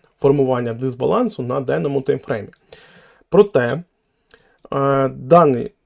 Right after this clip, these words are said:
дана зміна може являтися новою зміною, новою decision point, тобто точкою прийняття рішень за умови повторної реакції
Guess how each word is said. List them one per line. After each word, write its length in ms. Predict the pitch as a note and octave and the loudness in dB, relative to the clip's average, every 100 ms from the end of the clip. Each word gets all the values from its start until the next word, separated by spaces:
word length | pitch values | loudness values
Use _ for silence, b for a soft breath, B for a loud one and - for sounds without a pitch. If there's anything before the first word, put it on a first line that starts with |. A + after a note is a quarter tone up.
| _ | _
дана 400 | D3+ E3+ E3 C3+ | 2 6 6 4
зміна 560 | A#2+ B2+ A#2+ A#2+ G3 A#3 _ | 0 -4 -4 -2 -4 -4 _
може 300 | D3 D3 C#3 | 4 4 4
являтися 600 | C3+ C3+ C3+ C3 A#2+ C3 | 2 2 2 0 -2 -2
новою 540 | B2+ F3 C#3+ B2+ A2+ | 2 2 2 0 -2
зміною, 460 | A2 A#2 B2 D#3 F3 | -4 -4 -2 -2 0
новою 420 | D3+ D#3+ D3+ C3 | 2 4 4 4
decision 560 | B2 C3 C#3+ A#2+ B2 A#2 | 4 0 -2 -6 -6 -2
point, 440 | C#3 D3+ F#3 G#3 - | 4 4 4 -4 -6
тобто 380 | - D3 - C3 | -2 0 4 2
точкою 480 | B2+ D3 C#3 - B2 | 4 4 4 2 -6
прийняття 460 | C3+ B2+ A#2 B2 A#2 | -2 -4 -4 -4 -4
рішень 440 | B2 - G#3 - - | -6 -4 -4 -4 -8
за 200 | B2+ D3 | 2 4
умови 540 | C3+ D3 D3 C3 - - _ _ _ _ _ | 4 4 2 2 -4 -10 _ _ _ _ _
повторної 640 | E3+ F3 - D3 B2 A#2 A2 | -2 -2 4 4 4 -2 -4
реакції 600 | A#2 A2+ A2+ - G#3 | -2 -4 -4 -6 -6